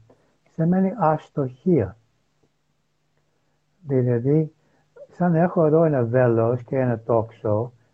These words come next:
και δεν καταφέρνω να βάλω το βέλος στο κέντρο.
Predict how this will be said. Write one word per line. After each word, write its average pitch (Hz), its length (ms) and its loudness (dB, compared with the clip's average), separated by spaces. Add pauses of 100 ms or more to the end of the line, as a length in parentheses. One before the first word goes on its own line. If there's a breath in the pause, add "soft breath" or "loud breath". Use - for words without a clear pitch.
(100)
και 147 160 -2
δεν 214 240 0
καταφέρνω 151 1200 0
να 135 240 -2
βάλω 143 480 2
το 123 200 -2
βέλος 156 540 0
στο - 180 -4
κέντρο. 117 680 -2